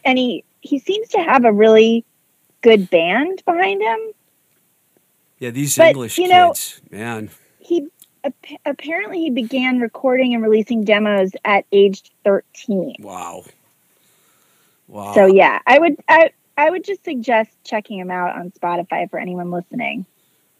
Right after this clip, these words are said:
Speaker 2: Okay. Oh, I, I said okay for
Speaker 1: <laughs>
Speaker 2: everyone else. Uh, Molly Birch, singer-songwriter from Austin, Texas. I like her voice, but I'm not into the songs. I watched the Heart of Gold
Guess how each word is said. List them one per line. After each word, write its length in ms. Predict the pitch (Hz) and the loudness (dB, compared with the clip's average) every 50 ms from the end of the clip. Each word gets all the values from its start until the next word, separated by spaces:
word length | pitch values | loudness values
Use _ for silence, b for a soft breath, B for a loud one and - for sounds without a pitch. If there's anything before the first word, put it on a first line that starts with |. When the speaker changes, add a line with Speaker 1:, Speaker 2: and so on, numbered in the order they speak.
| _ _ _ _ _ _ - | _ _ _ _ _ _ -18
Speaker 2:
Okay. 380 | 320 - - - 143 151 180 - _ _ _ _ _ _ _ _ _ _ | -18 -12 -8 -8 -6 -6 -8 -12 _ _ _ _ _ _ _ _ _ _
Oh, 200 | - 156 139 135 - - | -12 -10 -10 -10 -10 -10
I, 180 | 143 139 131 - _ | -10 -10 -10 -10 _
I 100 | 139 135 | -6 -6
said 240 | 143 - - 131 110 | -6 -4 -6 -6 -6
okay 380 | 107 107 107 - 113 101 107 123 | -8 -10 -12 -12 -12 -12 -12 -12
for 120 | - - | -12 -10
Speaker 1:
<laughs> 60 | - - | -8 -8
Speaker 2:
everyone 320 | 110 110 - 104 101 98 | -8 -8 -10 -10 -10 -12
else. 280 | 95 107 120 - - b b b b b b - | -12 -12 -12 -12 -12 b b b b b b -2
Uh, 340 | 175 165 165 160 156 156 - - | 0 2 2 2 2 0 -2 -6
Molly 680 | - 139 143 151 156 156 160 170 185 202 226 240 233 202 | -8 -6 -4 -2 0 0 2 2 2 2 0 -2 -4 -6
Birch, 680 | 156 - _ 151 147 156 185 143 - - _ - - - | -8 -8 _ -4 -2 0 0 -2 -4 -8 _ -10 -8 -8
singer-songwriter 1040 | - - 160 160 165 180 175 160 - - 160 156 160 165 170 165 151 139 127 123 120 | -6 -4 -4 -4 -4 -4 -4 -4 -4 -4 -4 -4 -4 -4 -4 -4 -4 -6 -6 -8 -10
from 220 | - - 120 123 | -12 -14 -14 -10
Austin, 500 | - 131 131 131 139 135 - - 131 117 | -8 -6 -6 -4 -4 -6 -6 -6 -10 -12
Texas. 560 | - - 135 131 139 - - - 110 - - | -10 -8 -8 -8 -8 -8 -10 -10 -10 -10 -8
I 80 | 127 123 | -8 -8
like 300 | 120 123 135 143 160 156 | -6 -6 -6 -6 -6 -4
her 120 | - 180 151 | -6 -8 -8
voice, 320 | 123 131 143 143 151 143 - | -8 -8 -6 -6 -6 -8 -8
but 160 | - 127 120 | -10 -10 -10
I'm 100 | 113 117 | -8 -8
not 220 | 120 123 123 127 | -8 -6 -6 -8
into 180 | 123 - - 131 | -8 -10 -10 -12
the 120 | 117 117 | -12 -10
songs. 480 | - - - 123 117 120 120 120 117 - | -8 -8 -8 -6 -8 -8 -8 -8 -8 -10
I 80 | 117 113 | -10 -10
watched 340 | 113 120 120 113 - - - | -10 -10 -10 -10 -10 -12 -12
the 120 | 120 113 | -12 -12
Heart 260 | 107 127 123 120 117 117 | -10 -10 -10 -10 -10 -12
of 140 | 101 - | -14 -14
Gold 440 | - 123 117 117 117 117 117 110 - | -12 -10 -8 -6 -6 -8 -8 -12 -16